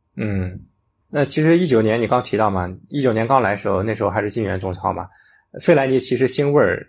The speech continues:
或者说你说这种，这个全方位能力的话，其实不能说是最好的外援中场。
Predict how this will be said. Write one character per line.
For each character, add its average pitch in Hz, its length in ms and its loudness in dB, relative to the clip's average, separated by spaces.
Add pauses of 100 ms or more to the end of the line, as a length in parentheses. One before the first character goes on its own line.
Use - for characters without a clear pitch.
或 - 120 -4
者 98 80 0
说 104 200 -4
你 92 100 -6
说 101 180 -4
这 98 120 -6
种， 87 320 -8
这 90 80 -12
个 95 440 -12 (120)
全 - 180 -8
方 127 140 0
位 107 80 -2
能 95 180 -4
力 120 60 -2
的 95 100 -8
话， 90 160 -4
其 - 160 -8
实 104 180 -6 (200)
不 160 100 2
能 101 160 -2
说 101 140 -4
是 101 80 -6
最 110 120 -2
好 92 160 -8
的 92 80 -6
外 92 140 -2
援 85 160 -10
中 85 100 -16
场。 - 200 -16